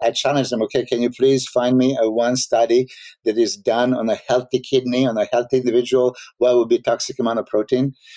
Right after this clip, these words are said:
But yeah, I completely agree with you. Genetically, we're all different, and digestion is a huge thing.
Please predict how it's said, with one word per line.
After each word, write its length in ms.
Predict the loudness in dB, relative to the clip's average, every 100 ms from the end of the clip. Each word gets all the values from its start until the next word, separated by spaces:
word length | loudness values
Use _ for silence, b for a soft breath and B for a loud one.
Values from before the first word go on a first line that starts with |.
| B B B B 2
But 140 | 4
yeah, 400 | 6 8 8 6
I 120 | 2
completely 380 | 0 0 2 2
agree 160 | 2 2
with 140 | 2
you. 120 | 2
Genetically, 600 | 2 2 2 0 0 0
we're 140 | 2 4
all 180 | 4 2
different, 540 | 0 0 -2 -2 -4 0 2
and 220 | 2 2
digestion 500 | 0 0 0 0 -2
is 180 | -2 -2
a 100 | -2
huge 200 | -2 -2
thing. 280 | -2 -2